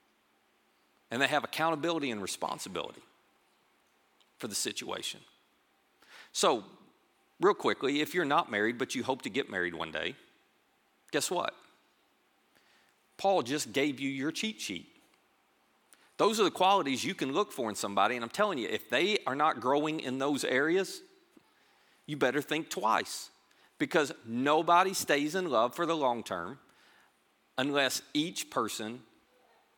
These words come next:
has those qualities true about them. Both people have to be willing to look in the mirror and go, "This is up to me.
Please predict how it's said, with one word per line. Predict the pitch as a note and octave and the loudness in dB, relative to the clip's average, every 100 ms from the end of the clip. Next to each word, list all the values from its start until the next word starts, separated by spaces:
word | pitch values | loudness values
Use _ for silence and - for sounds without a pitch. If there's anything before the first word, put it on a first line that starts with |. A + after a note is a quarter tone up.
| _ - | _ -2
has | A2 F#2 | -2 0
those | A2 A#2+ | -4 -4
qualities | - A2+ F#2+ F2+ F2+ - | -2 0 0 0 -8 -8
true | - F2+ | -8 -8
about | E2+ E2 - | -6 -8 -8
them. | B1+ - _ _ _ _ _ _ _ _ _ _ _ _ _ _ _ | -12 -14 _ _ _ _ _ _ _ _ _ _ _ _ _ _ _
Both | B2+ C3+ C3+ | -2 -2 -2
people | D#3 C#3 A#2+ | -6 -2 0
have | A#2+ - | 0 0
to | |
be | A2 | -8
willing | A#2 C3+ B2 | -4 -2 -2
to | G2 | 0
look | G#2 - | -2 -2
in | G#2+ | -6
the | |
mirror | G2+ A2+ G2+ | -4 -2 -2
and | F2+ | -4
go, | F2+ | -8
"This | D#2+ - - | -6 -8 -6
is | G#2 | -6
up | F2+ | -6
to | C3 | -6
me. | F#3 - | -8 -8